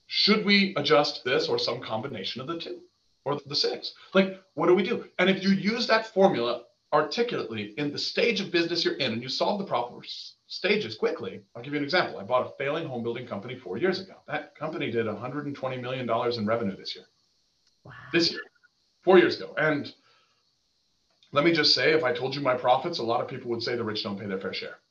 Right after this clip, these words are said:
Speaker 1: Or maybe they'd say I'm lucky, but I'm not lucky. It's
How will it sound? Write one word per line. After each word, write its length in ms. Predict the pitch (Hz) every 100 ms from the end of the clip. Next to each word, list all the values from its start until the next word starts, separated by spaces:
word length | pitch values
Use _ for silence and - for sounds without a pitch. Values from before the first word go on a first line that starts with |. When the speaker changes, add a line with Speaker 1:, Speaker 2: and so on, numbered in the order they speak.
| _ _ _ _ _ -
Speaker 1:
Or 100 | 156
maybe 180 | 175 185
they'd 140 | 185
say 140 | - 170
I'm 140 | 170
lucky, 420 | 160 - - - _ _ _ _ _ -
but 100 | 175
I'm 80 | 180
not 200 | 254 262
lucky. 320 | - - - _ _ -
It's 360 | 117 - -